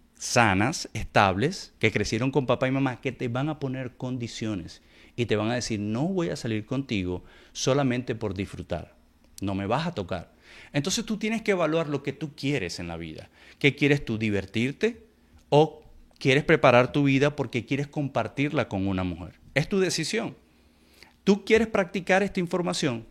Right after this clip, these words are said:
tienes que tener mucho cuidado, tienes que precalificar muy bien, porque tú no sabes lo que puede salir detrás de esta mujer. Tú no conoces el pasado de esa mujer.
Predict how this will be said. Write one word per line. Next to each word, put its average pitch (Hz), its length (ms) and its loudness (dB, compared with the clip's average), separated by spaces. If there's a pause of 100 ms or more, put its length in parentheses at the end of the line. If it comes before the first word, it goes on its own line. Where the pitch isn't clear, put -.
(140)
tienes 185 280 0
que 151 160 -4
tener 127 380 -4
mucho 139 460 -2
cuidado, 90 580 -4
tienes 143 220 0
que 147 120 0
precalificar 143 1040 -4
muy 123 300 -4
bien, 110 380 -4 (400)
porque 147 240 2
tú 180 100 -2
no 214 140 -2
sabes 202 260 0
lo 143 160 2
que 139 140 -2
puede 190 400 -2
salir 135 640 -4 (520)
detrás 143 420 2
de 123 140 0
esta 113 180 -4
mujer. 101 260 -4
Tú 185 140 -2
no 208 160 0
conoces 165 540 0
el 107 100 -4
pasado 98 400 -2
de 92 80 -2
esa 92 140 -10
mujer. 90 280 -10